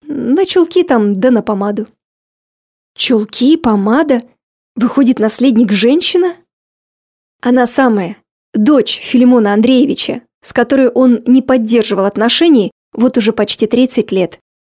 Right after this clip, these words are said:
И потому ничего удивительного не было в том, что, даже столкнувшись с ней нос к носу, он ее не узнал». «А она? Она его узнала?» Помимо воли Наталья почувствовала интерес к этой истории.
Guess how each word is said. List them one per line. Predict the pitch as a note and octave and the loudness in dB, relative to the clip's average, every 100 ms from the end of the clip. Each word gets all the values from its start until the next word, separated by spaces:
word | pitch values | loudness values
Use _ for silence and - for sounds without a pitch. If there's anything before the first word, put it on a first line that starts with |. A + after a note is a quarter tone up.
| _ _ | _ _
И | C#4 | 0
потому | C4+ C4 B3 A#3 C#4+ A3+ - | 0 0 2 4 4 2 -2
ничего | - A#3 - C4 | 0 0 2 2
удивительного | C#4 G3+ A3 A3+ C#4 A#3 G#3+ G3+ | 2 2 2 2 2 0 0 0
не | G3+ B3 | 2 2
было | G#3+ G3+ G3 | 2 0 0
в | |
том, | - C4 C#4 | -2 2 2
что, | - - G3+ - _ _ _ | 0 -2 -4 -4 _ _ _
даже | A3 C4 D4+ | -2 0 0
столкнувшись | - E4 D#4+ - B3+ B3+ - C#4 | -2 0 -2 2 2 2 0 -4
с | - | 0
ней | A3+ G#3+ F#3+ | 2 2 2
нос | A3 C#4 - | 0 0 0
к | |
носу, | C4 B3 A#3 - A#3+ _ _ _ | 2 2 0 -4 -10 _ _ _
он | - A3+ D4 | -2 2 4
ее | A#3+ F#3 F3 - | 2 0 -2 -4
не | G3+ F#3+ G3+ | -6 -4 -4
узнал». | B3 B3 G#3 G3+ G3+ _ _ _ _ _ _ _ | -2 -2 -2 -4 -10 _ _ _ _ _ _ _
«А | A#3 A3+ | -2 2
она? | G#3+ G#3+ B3 C4 _ _ _ | 2 2 0 -2 _ _ _
Она | - A#3+ C#4 | 0 4 4
его | A#3+ G#3 G#3+ | 4 2 2
узнала?» | G#3 A#3 C4+ F#4 A3 - _ _ _ _ _ _ _ _ _ _ - | 2 2 2 0 -2 -6 _ _ _ _ _ _ _ _ _ _ -4
Помимо | A#3 C4 E4+ C4 | 2 4 4 2
воли | G#3 D4 D4+ A#3+ - | 2 2 2 2 0
Наталья | A3 A3 D4 C#4+ A3+ | -2 0 0 2 2
почувствовала | A3+ A3 - D4+ D4 - A#3+ A#3+ | 0 -4 0 0 0 -2 0 2
интерес | A3+ B3 A#3 A#3+ A#3 C4 C#4+ | 2 2 2 2 0 0 -2
к | - | -2
этой | A#3+ A#3+ B3 - | -2 0 -2 -2
истории. | A3 - - F#3 E3+ E3+ | -4 -6 -4 -2 -2 -4